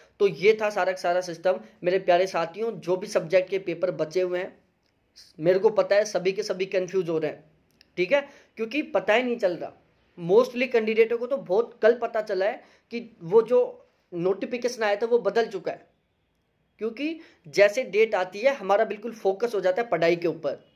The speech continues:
फिर अचानक बदल जाता है तो हमें पता ही नहीं चल पाता। दूसरी बात,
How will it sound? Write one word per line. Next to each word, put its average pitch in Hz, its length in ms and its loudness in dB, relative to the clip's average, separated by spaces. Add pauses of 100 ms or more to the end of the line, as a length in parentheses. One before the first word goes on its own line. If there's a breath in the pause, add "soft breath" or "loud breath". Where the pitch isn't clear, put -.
(600 soft breath)
फिर 269 140 0
अचानक 233 600 2
बदल 214 240 -2
जाता 196 280 -2
है 220 60 0
तो - 120 -12
हमें 254 260 -4
पता 214 200 0
ही 247 60 0
नहीं 214 160 -4
चल 175 140 0
पाता। 139 340 -10 (760 soft breath)
दूसरी 233 340 -6
बात, 247 300 2